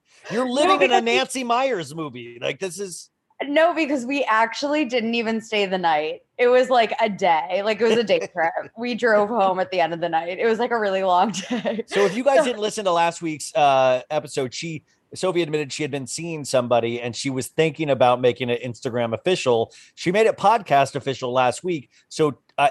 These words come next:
Speaker 1: it, it, it shocked me that she waited six days to make it Instagram
Speaker 2: <laughs>
Speaker 1: official after she had said it on the podcast. So I saw that photo and I was like, "Whoa." It, like, it was like when Kim Kardashian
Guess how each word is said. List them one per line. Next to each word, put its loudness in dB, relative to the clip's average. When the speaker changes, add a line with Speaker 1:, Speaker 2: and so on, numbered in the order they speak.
Speaker 1:
it, -4
it, -10
it -4
shocked 0
me -6
that -8
she -4
waited 2
six -4
days 2
to -6
make 2
it -8
Instagram 0
Speaker 2:
<laughs> -8
Speaker 1:
official -2
after 0
she -8
had -4
said 0
it 0
on 2
the 0
podcast. 2
So -6
I 4
saw 2
that 0
photo 2
and -2
I 0
was -6
like, -4
"Whoa." 2
It, -6
like, -4
it -4
was -2
like 0
when -4
Kim -10
Kardashian -2